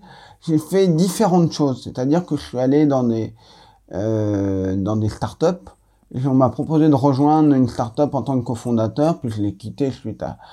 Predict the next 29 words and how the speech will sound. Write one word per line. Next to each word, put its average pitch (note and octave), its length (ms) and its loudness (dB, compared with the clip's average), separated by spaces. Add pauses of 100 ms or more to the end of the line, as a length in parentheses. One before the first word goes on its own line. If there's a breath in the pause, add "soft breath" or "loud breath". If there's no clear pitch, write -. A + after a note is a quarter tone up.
(260 loud breath)
différentes, G2+ 720 -4
euh, G#1 420 -10
choses. D3 420 -2 (320)
Je - 60 -20
vais - 100 -20
pas - 60 -8
rentrer D2 300 -8
dans G2 100 -2
les F#2+ 80 -2
détails F#2+ 260 -4
là-dessus. D#3 560 -2
Puis C3+ 300 -4 (580 loud breath)
j'ai C3+ 200 -2
commencé D#3+ 640 2
à B2+ 280 6
donner D3+ 300 6
des D3+ 100 6
conférences D#3 580 0
sur C3 120 -2
la B2 80 4
data C3+ 400 4
et - 40 4
data C3+ 280 2
viz C3+ 280 2
dans B2+ 140 2
des A#2 220 2
écoles. E3 420 2 (400 soft breath)
Donc, C3+ 300 0
euh, A#2+ 300 0